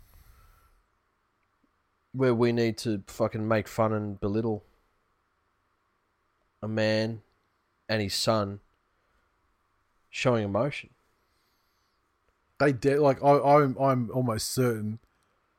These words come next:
Speaker 2: that they kiss with, like, open mouth on the lips to this day.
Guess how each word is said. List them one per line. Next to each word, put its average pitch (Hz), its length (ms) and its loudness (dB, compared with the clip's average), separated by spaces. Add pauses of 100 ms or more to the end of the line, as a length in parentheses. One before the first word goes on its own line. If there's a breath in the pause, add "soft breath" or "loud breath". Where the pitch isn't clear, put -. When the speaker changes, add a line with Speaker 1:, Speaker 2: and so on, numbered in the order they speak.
(220)
Speaker 2:
that 104 160 -4
they 110 140 0
kiss - 400 -8 (340)
with, 110 140 -10
like, 101 240 -6
open 104 320 -6
mouth 98 340 -6 (1300)
on 120 120 -4
the 104 60 -6
lips - 440 -10 (1500)
to - 120 -20
this 98 180 -10
day. 87 300 -6